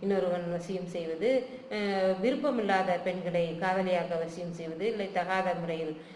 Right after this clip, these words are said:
அ, அந்த பெண்களை வீணடிப்பதற்காக, இந்த மாதிரி விஷயங்களுக்கு தான் இதை நம்ம வேணான்னு சொல்றோம். இப்ப இந்த வசியம், இந்த வசியத்தகடு, அதுல, அ, என்னென்ன நமக்கு தேவை அப்படின்னா, அந்த, அ, சம்பந்தப்பட்டவரின் காலடி மண்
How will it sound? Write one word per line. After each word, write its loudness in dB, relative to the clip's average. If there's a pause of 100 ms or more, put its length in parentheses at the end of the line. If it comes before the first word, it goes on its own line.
(120)
அ, 2
அந்த 0
பெண்களை 0
வீணடிப்பதற்காக, -4
இந்த -2
மாதிரி 2
விஷயங்களுக்கு -2
தான் -2
இதை -4
நம்ம -6
வேணான்னு -2 (100)
சொல்றோம். -8 (500)
இப்ப 0
இந்த 0
வசியம், -2 (300)
இந்த -2
வசியத்தகடு, -4 (320)
அதுல, -4 (540)
அ, -2
என்னென்ன 2
நமக்கு -2
தேவை 0
அப்படின்னா, -4 (580)
அந்த, 0 (400)
அ, 0 (580)
சம்பந்தப்பட்டவரின் 0 (800)
காலடி 2
மண் -8